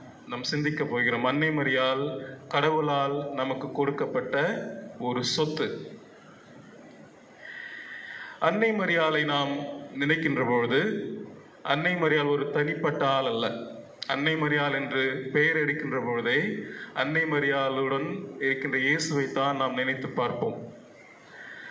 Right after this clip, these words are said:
அஹ், பல சுரூபங்களில் வந்து அன்னை மரியாள் வந்து இயேசுவை வந்து தாங்கி கொண்டிருக்கிற ஒரு அன்னையாகத்தான் சித்தரிக்கின்றோம். அன்னை மரியாளை தாயாகத்தான் நம்முடைய திருச்சபை பார்க்கிறது. அமல உற்பமாக உற்பவித்த அந்த தன்னை, அன்னை மரியாள்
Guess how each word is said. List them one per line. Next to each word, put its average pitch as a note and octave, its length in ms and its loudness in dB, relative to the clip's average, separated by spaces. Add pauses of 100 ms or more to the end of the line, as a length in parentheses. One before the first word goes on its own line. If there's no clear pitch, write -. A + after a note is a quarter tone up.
(140)
அஹ், A#2+ 160 -2
பல C#3+ 420 4
சுரூபங்களில் C#3+ 680 2
வந்து C3 340 2
அன்னை D3+ 240 2
மரியாள் C3+ 340 2
வந்து B2+ 180 0
இயேசுவை C#3+ 400 2
வந்து C3 260 0
தாங்கி D3+ 300 0
கொண்டிருக்கிற C3 540 0
ஒரு A#2+ 160 2
அன்னையாகத்தான் C3 800 0
சித்தரிக்கின்றோம். A2+ 720 -2 (800)
அன்னை D#3+ 280 2
மரியாளை D3 840 2 (320)
தாயாகத்தான் D3+ 1200 2
நம்முடைய C3+ 300 0
திருச்சபை D3 800 0
பார்க்கிறது. B2 800 0 (260)
அமல D#3 300 2
உற்பமாக C3+ 640 2
உற்பவித்த C3 640 0
அந்த A#2+ 160 0
தன்னை, C#3 440 0
அன்னை D3 240 2
மரியாள் B2+ 600 2